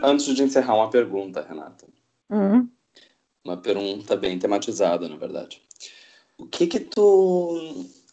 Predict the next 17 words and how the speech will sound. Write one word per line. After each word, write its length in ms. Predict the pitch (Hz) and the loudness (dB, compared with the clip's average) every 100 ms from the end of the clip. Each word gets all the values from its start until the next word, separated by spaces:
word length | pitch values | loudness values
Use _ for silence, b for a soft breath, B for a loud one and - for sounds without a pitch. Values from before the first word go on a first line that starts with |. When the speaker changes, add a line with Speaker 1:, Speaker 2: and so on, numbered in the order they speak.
| _ | _
Speaker 1:
o 80 | - | -8
que 120 | - | -4
que 60 | - | 2
tu 80 | |
gostaria 380 | 208 214 202 170 | 4 4 6 4
de 120 | 165 | 4
deixar 240 | 165 160 135 | 0 0 0
registrado, 840 | 139 120 123 - - 101 104 110 | 0 -2 -6 -10 -4 -2 -2 -4
assim, 300 | 110 98 90 | -12 -10 -10
sobre, 640 | 90 95 - 85 82 78 - _ _ _ - | -8 -10 -10 -12 -14 -16 -20 _ _ _ -2
ah, 240 | 85 82 - | -2 -2 -6
coisas 640 | - 110 107 113 117 127 | 0 2 2 0 -2 -8
que 220 | - - 110 | -10 -10 -10
tu 140 | - | -4
deveria, 840 | 104 92 92 87 90 113 107 78 69 _ _ _ - | -2 0 -2 -2 -4 -4 -4 -6 -14 _ _ _ 0
hoje, 400 | 90 113 120 92 | 4 6 4 -4
né, 220 | 76 73 | -14 -14